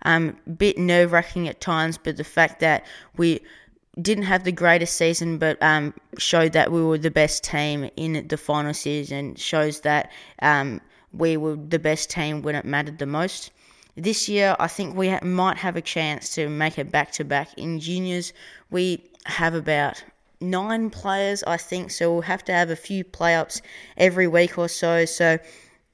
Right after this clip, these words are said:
um, we might be struggling for numbers in some weeks, but I think that even though, um, we, we're short of players and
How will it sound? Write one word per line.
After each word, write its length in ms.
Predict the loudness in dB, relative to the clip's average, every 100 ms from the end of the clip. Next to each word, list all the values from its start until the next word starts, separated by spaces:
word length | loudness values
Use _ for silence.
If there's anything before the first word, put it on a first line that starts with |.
| _ _ _ _ -18 0
um, 380 | 4 4 4 0 0
we 340 | 2 4 2
might 360 | 0 2 2 2
be 80 | -2
struggling 420 | 2 2 2 -2
for 160 | -4
numbers 380 | -2 -2 0 -2
in 160 | -2 -4
some 380 | 0 0 0 0
weeks, 300 | 0 -2 -2
but 180 | 0
I 100 | 0
think 460 | 0 -2 -4 -4 2
that 380 | 6 6 4 -6 -16 -20 -20 -20 _
even 400 | 2 2 2 2
though, 480 | 4 6 6 6 4 4
um, 480 | 2 2 0 -4 -8 _
we, 260 | -2 2 2
we're 280 | 2 4 4
short 280 | 4 2 2
of 140 | -2
players 560 | 0 4 6 6 4 -2 -4
and 400 | -2 -2 -6 -10